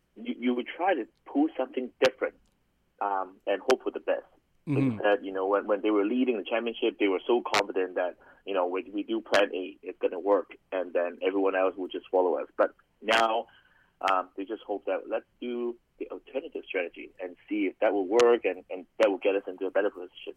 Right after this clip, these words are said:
Speaker 1: But I think, I think it's a confidence thing.
Speaker 2: Yeah, it, and, and also just, like, when you have su-, I guess, like, for me, when you have such a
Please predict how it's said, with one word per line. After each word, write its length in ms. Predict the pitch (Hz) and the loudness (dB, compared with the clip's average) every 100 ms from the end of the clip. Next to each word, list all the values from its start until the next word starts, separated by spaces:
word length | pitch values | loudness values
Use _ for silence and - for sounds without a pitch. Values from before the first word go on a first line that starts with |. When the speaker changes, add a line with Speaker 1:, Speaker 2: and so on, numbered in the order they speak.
| _ | _
Speaker 1:
But 140 | 98 87 _ _ _ - | -2 -2 _ _ _ -4
I 120 | 90 | -2
think, 240 | 107 107 95 | -2 -2 -4
I 60 | |
think 160 | 92 90 | -4 -4
it's 120 | - | -6
a 140 | - | -4
confidence 340 | 85 87 - - | -4 -4 -10 -14
thing. 120 | - - _ _ _ _ _ _ _ - | -20 -20 _ _ _ _ _ _ _ -8
Speaker 2:
Yeah, 200 | 131 113 - _ | -6 -6 -8 _
it, 180 | 170 165 | -8 -6
and, 320 | 143 131 101 - - | -6 -6 -8 -12 -4
and 120 | 156 | -2
also 280 | 185 190 190 | -2 -2 -4
just, 240 | 151 139 | -4 -6
like, 240 | 117 110 - - - - - - - | -8 -10 -14 -20 -20 -20 -20 -20 -4
when 160 | 131 | 0
you 120 | 143 135 | 2 2
have 240 | 143 160 | -2 -4
su-, 160 | - 143 | -6 -4
I 80 | 127 | -4
guess, 220 | 147 151 | -6 -6
like, 120 | - - | -10 -8
for 140 | 123 | -8
me, 280 | 117 117 107 | -6 -6 -6
when 160 | 107 | -8
you 100 | 110 | -8
have 140 | 120 147 | -6 -8
such 320 | - 123 | -4 -4
a 100 | - | -4